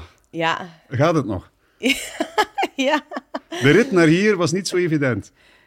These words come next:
Speaker 1: Nee, ik heb net, eh, twee homeopathische <laughs> tabletten van jou gekregen, dus, eh,
Speaker 2: En we hopen dat
Speaker 1: ik,
Speaker 2: het, eh, goed komt.
Speaker 1: ik hoop als ik, eh, als het heel stil is straks, dan, eh, heb je me vergiftigd.
Speaker 2: Nee.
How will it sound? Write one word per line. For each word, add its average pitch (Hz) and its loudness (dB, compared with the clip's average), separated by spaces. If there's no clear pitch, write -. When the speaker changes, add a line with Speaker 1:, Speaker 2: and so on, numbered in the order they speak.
Speaker 1:
Nee, 156 -8
ik 151 -18
heb 156 -12
net, 156 -10
eh, 151 -4
twee 160 -10
homeopathische 165 -8
<laughs> - -2
tabletten 254 0
van 339 0
jou 294 4
gekregen, 247 -4
dus, 226 -10
eh, 208 -4
Speaker 2:
En 127 2
we 131 2
hopen 147 2
dat 147 4
Speaker 1:
ik, 143 2
Speaker 2:
het, 135 -2
eh, 139 2
goed 123 0
komt. 92 -8
Speaker 1:
ik 185 -8
hoop 180 -4
als 180 -8
ik, 190 -14
eh, 175 -2
als 180 -4
het 185 -14
heel 185 -8
stil 196 -8
is 202 -8
straks, 196 -6
dan, 175 -4
eh, 165 -4
heb 170 -12
je 185 -18
me 165 -12
vergiftigd. - -20
Speaker 2:
Nee. 87 -12